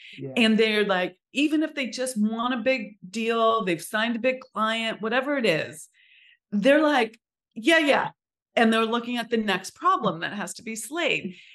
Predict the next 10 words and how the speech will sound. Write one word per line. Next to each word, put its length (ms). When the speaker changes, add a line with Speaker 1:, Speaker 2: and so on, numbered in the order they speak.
Speaker 2:
And 180
Speaker 1:
Mm-hmm. 60
Speaker 2:
so 340
often 340
it 260
gets 420
you 260
into 720
a 80
negative 840